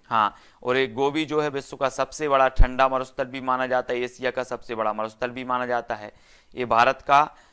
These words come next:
ए, ठंडा मरुस्थल है, ठीक है, थार। तो आपको इन चीज़ों को याद रख लेनी है दोस्तों। ये थार विश्व का सबसे ज़्यादा जनसंख्या घनत्व वाला मरुस्थल भी है। तो इन चीजों को हम याद रखेंगे और ये बहुत ही महत्वपूर्ण है, ठीक है।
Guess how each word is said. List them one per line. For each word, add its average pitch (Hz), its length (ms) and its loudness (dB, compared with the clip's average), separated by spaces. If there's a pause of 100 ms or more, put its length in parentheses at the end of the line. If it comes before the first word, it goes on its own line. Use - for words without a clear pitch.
(200)
ए, 123 300 4
ठंडा 131 360 2
मरुस्थल 131 440 0
है, 113 140 -6 (360)
ठीक 135 180 -8
है, 143 80 0 (100)
थार। 120 360 6 (760)
तो 151 80 -4
आपको 170 300 -2
इन 180 120 -8
चीज़ों 175 300 -6
को 160 120 -6
याद 143 240 6
रख 147 180 -2
लेनी 139 240 -6
है 131 80 -4
दोस्तों। 123 320 -4
ये 131 100 -2 (100)
थार 156 300 6
विश्व 151 280 -6
का 147 140 -2
सबसे 143 320 -8
ज़्यादा 139 260 2
जनसंख्या 135 540 -4
घनत्व 135 400 -6
वाला 131 320 4 (440)
मरुस्थल 127 420 -2
भी 123 220 -8
है। 110 160 -8 (480)
तो 151 60 -6
इन 175 140 -4
चीजों 160 320 -6
को 160 120 -6
हम 143 160 -4
याद 135 260 6
रखेंगे 147 360 -4
और 156 120 0
ये 147 80 -4
बहुत 127 340 -2
ही 131 60 -10
महत्वपूर्ण 113 500 -6
है, 104 140 -8
ठीक 127 180 -10
है। 151 200 -2